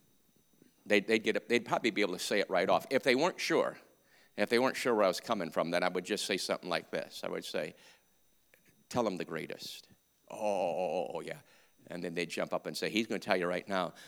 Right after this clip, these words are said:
that the greatest thing that God's ever done for anyone is to reveal himself to them." That's what they, that's what, that's what he's, that's what he's about to tell you. It's gonna be something just about like that.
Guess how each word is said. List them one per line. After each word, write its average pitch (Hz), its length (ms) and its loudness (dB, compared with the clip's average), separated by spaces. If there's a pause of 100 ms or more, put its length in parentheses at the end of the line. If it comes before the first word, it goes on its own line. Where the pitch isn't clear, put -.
(140)
that - 140 -4
the 101 80 0
greatest 120 420 4
thing 120 200 0
that 92 120 -4
God's 92 240 0
ever 101 220 -2
done 92 240 -4
for - 200 -8
anyone 76 520 -8 (1000)
is 85 180 -4
to 80 100 -6
reveal 78 340 -2
himself - 600 -8
to - 100 -12
them." - 240 -18 (1200)
That's 82 180 0
what 87 100 -4
they, 82 100 -2
that's 82 300 -4
what, 82 120 -10
that's 110 220 0
what 113 80 -2
he's, 107 140 -4
that's 107 300 -4
what 147 80 2
he's 139 80 0
about 127 240 2
to - 80 -18
tell 92 80 0
you. - 80 -8
It's - 280 -20
gonna 90 120 -6
be - 80 -2
something - 260 -2
just 92 220 -4
about 90 200 -4
like 85 180 -4
that. 80 300 -4